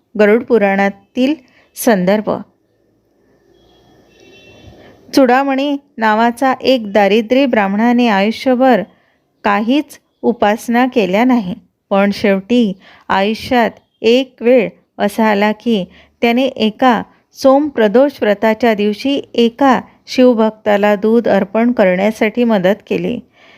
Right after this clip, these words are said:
त्या पुण्यामुळे त्याचं मरण शांततेने झालं आणि तो यमदूताऐवजी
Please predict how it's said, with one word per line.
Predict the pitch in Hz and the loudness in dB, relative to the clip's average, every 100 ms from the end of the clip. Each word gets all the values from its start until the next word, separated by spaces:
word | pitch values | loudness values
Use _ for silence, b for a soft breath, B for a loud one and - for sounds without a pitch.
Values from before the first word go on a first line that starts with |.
| b b _ - | b b _ 0
त्या | 233 269 302 _ _ - | 0 0 -4 _ _ -6
पुण्यामुळे | 269 240 262 269 269 277 | -2 0 2 2 2 2
त्याचं | 269 240 220 262 | 2 0 0 -2
मरण | 262 254 240 269 214 - b b - | 0 2 2 2 0 -6 b b -2
शांततेने | 226 214 240 226 214 226 254 | 0 0 -2 -2 0 0 0
झालं | 262 202 170 214 _ _ | 0 0 -4 -8 _ _
आणि | 185 185 196 | -4 -2 -4
तो | - 277 262 190 b b b b - | -2 2 2 0 b b b b -2
यमदूताऐवजी | 220 226 269 320 247 233 240 240 302 - 214 214 214 277 220 - | 0 2 0 -4 -2 -2 0 0 0 -2 -2 -2 -2 -2 -2 -6